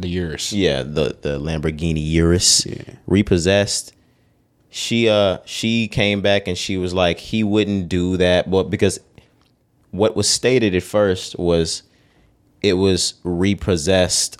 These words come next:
Speaker 2: uh, or just straight taken back.
Speaker 1: Okay. Like niggas weren't paying the bills on some shit. Is that what they were saying?
Speaker 2: N-, no, like he called for it to be sent back or something like
Speaker 1: Okay,
Speaker 2: that.
Speaker 1: okay.
Speaker 2: She said no, he wouldn't do that, and then it actually came out that it was repossessed for non-payment, like you said.
Speaker 1: Oh, okay.
Speaker 2: So, um, not that he would just take the car back, but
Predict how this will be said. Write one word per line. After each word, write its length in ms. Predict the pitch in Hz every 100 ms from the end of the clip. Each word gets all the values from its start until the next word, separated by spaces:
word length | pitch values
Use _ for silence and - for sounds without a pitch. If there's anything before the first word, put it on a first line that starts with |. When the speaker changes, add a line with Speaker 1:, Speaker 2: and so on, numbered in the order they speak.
| -
Speaker 2:
uh, 380 | 85 82 76 98 _ _ _ _ _ _ _ _ _ _
or 120 | 87
just 180 | 82 90
straight 300 | - 101 82
taken 360 | - 95 78 76
back. 380 | 85 73 - _ -
Speaker 1:
Okay. 280 | - - 78 - _ _ _ _ _ _
Like 180 | 87
niggas 240 | 90 92 87
weren't 200 | 85 80
paying 220 | 87 82
the 60 | 80
bills 380 | 85 90 90
on 80 | 92
some 160 | 90 95
shit. 300 | - 95 -
Is 80 | 92
that 80 |
what 100 | 92
they 80 | 90
were 80 | 90
saying? 220 | - 104
Speaker 2:
N-, 180 | 101 110
no, 180 | 110 90
like 260 | 85 85 82
he 180 | -
called 460 | 101 - 104 95 87
for 180 | - 85
it 80 | 78
to 80 |
be 140 | 76 80
sent 320 | - 104 71
back 240 | 80 76
or 40 | 73
something 300 | - 85 82
like 180 | 76 76
Speaker 1:
Okay, 100 | 80
Speaker 2:
that. 240 | 73 -
Speaker 1:
okay. 240 | - - 90
Speaker 2:
She 200 | - 104
said 300 | - 101 82
no, 380 | 80 90 92
he 160 | 101 95
wouldn't 340 | 87 92 90
do 220 | 78 82 82
that, 360 | 80 78 80
and 140 | 76 82
then 100 | 87
it 120 | 87
actually 300 | 85 85 87
came 320 | - 87 80
out 160 | 76 73
that 120 | 82
it 120 | 80
was 420 | - 92 110 104
repossessed 600 | 90 110 104 82 87 85 -
for 180 | 95
non-payment, 640 | 80 78 78 - 127 131 60
like 160 | 73
you 60 | 78
said. 400 | - 78 57 -
Speaker 1:
Oh, 440 | - 85 87 85 78
okay. 240 | 82 76
Speaker 2:
So, 400 | - - 107 110
um, 420 | 107 101 98 - -
not 240 | 160 185
that 100 | 131
he 100 | 117
would 140 | 113 98
just 220 | 85 -
take 180 | 107 82
the 80 | -
car 300 | - - -
back, 340 | 80 85 -
but 260 | 87 80